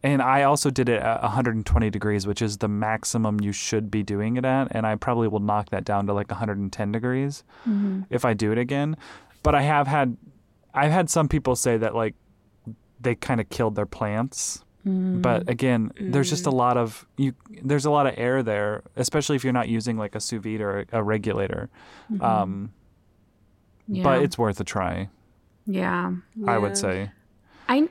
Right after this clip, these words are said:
Speaker 2: if,
Speaker 1: 'Cause,
Speaker 2: if I
Speaker 1: like
Speaker 2: could, do you, either one of you guys have that macro lens thing in your Amazon stores, or can you send me a link? Because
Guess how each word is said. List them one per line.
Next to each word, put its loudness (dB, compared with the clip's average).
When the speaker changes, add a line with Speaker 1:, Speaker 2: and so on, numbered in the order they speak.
Speaker 2:
if, 2
Speaker 1:
'Cause, 4
Speaker 2:
if 4
I 8
Speaker 1:
like -2
Speaker 2:
could, -2
do 0
you, 2
either 2
one 4
of -2
you -2
guys 0
have -2
that 0
macro 2
lens 0
thing 0
in 0
your 0
Amazon 0
stores, -2
or -2
can -2
you 2
send -2
me 0
a -2
link? -2
Because 0